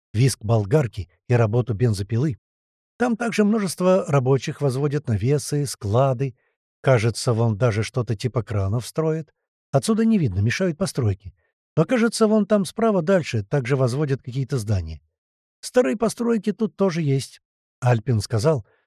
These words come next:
что тут стоит довольно-таки крупная деревня.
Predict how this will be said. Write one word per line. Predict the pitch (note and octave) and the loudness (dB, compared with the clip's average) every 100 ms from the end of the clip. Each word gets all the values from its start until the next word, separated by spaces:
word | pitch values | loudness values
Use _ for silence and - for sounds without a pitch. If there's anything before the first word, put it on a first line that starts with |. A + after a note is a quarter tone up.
| _ | _
что | - B2+ | -2 -2
тут | G2+ C#3+ C#3 - - | 0 -2 -2 -6 -16
стоит | - C3 B2 A#2 | -2 0 0 0
довольно-таки | A#2+ A#2 B2+ B2 - C3 | 0 2 2 0 -4 -4
крупная | D3 B2+ C3+ | -4 0 0
деревня. | A#2+ D3+ G#2+ E2+ | 0 0 -2 -4